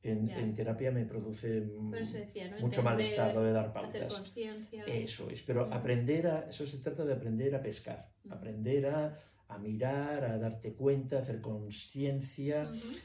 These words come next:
Speaker 1: a realmente de, darte cuenta de que eres mucho más capaz de lo que te crees, abrir ese abanico y aprender a pescar. No te voy a dar pautas, no te voy a decir, "Tú lo que tienes que hacer es", no. Vamos a ver juntos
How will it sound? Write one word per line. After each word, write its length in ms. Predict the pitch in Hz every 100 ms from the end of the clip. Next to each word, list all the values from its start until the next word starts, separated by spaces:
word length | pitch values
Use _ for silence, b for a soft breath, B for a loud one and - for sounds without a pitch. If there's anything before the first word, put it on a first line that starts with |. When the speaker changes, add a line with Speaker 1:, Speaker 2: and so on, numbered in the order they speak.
| B -
Speaker 1:
a 100 | 117
realmente 680 | 123 139 143 143 139 135
de, 480 | 135 - 117 123 - B B
darte 240 | - 131 143
cuenta 220 | 139 131
de 120 | 123
que 100 | 135
eres 180 | 127 117
mucho 220 | 156 175
más 180 | 127 123
capaz 480 | - 113 113 - - -
de 180 | 113
lo 140 | 107 107
que 200 | 107 101 92 90 - -
te 140 | 104
crees, 500 | 117 139 151 160 B B B B
abrir 400 | 117 113 143 143
ese 220 | 131 -
abanico 840 | 113 110 139 135 151 160 175 - -
y 120 | 143
aprender 320 | 123 120 120 143
a 60 |
pescar. 400 | 143 - 233 104
No 160 | 110 143
te 80 | 160
voy 200 | 165 160
a 40 |
dar 180 | 165 -
pautas, 420 | 202 - - -
no 120 | -
te 80 | 156
voy 140 | 156
a 40 | 156
decir, 360 | 147 156 143 B B B
"Tú 180 | 185 190
lo 140 | 180
que 120 | 151
tienes 380 | 127 165 160 151
que 100 | 147
hacer 340 | 139 165 165 -
es", 380 | 131 110 - 127
no. 380 | 123 - - b b b b
Vamos 200 | 156 214
a 40 | 190
ver 100 | 165
juntos 480 | 196 185 - 180